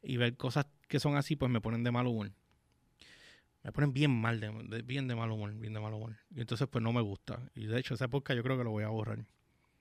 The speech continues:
Porque a mí no me gusta, et-, esta plataforma no es de eso.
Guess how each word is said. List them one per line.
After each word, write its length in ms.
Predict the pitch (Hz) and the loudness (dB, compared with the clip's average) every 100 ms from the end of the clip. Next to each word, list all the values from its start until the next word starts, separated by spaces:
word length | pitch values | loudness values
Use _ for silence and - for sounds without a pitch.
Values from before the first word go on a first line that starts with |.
| _ - - | _ -20 -16
Porque 160 | 107 | -8
a 20 | 107 | -4
mí 100 | 110 | -2
no 80 | |
me 80 | 113 | -2
gusta, 580 | 113 - 117 107 98 - 127 - _ _ - _ _ - | -2 -2 -2 0 -2 -6 -14 -20 _ _ -20 _ _ -16
et-, 200 | - 127 127 | -10 -8 -6
esta 300 | 123 - 135 | -6 -4 2
plataforma 580 | 131 123 113 135 123 | 2 2 0 0 2
no 80 | 113 | 2
es 80 | 110 | 0
de 140 | 107 | -2
eso. 140 | - | -4